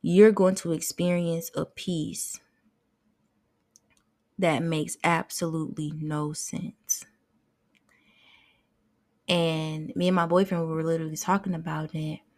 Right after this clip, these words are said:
And he was literally telling me, he was like, "Babe, yeah, that's, that's, that's exactly where I am in life.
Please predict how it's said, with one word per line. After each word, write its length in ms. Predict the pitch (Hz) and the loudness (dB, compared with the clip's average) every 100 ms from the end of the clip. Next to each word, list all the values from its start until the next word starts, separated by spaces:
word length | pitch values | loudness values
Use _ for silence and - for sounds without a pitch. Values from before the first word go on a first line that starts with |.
| _ _ _ _ _ - - | _ _ _ _ _ -18 -2
And 320 | 160 156 156 | -2 0 -2
he 200 | 170 196 | 2 4
was 180 | 180 175 | 4 4
literally 260 | 180 175 | 2 2
telling 300 | 165 202 208 | -2 0 2
me, 80 | 170 | 0
he 140 | 170 165 | -2 -4
was 140 | 165 | -6
like, 140 | 160 | -6
"Babe, 280 | 156 170 165 | -4 -2 -2
yeah, 120 | 170 | -2
that's, 200 | 165 165 | 0 -2
that's, 360 | - 160 160 - - _ _ _ _ _ _ _ _ _ _ _ _ _ - | 0 0 -2 -6 -14 _ _ _ _ _ _ _ _ _ _ _ _ _ -2
that's 220 | 190 175 | 0 2
exactly 440 | 165 165 165 - | 4 4 4 2
where 160 | 165 165 | 2 4
I 100 | 160 | 2
am 220 | 180 240 | 0 0
in 120 | 160 | 0
life. 440 | 151 147 147 - | -4 -8 -10 -20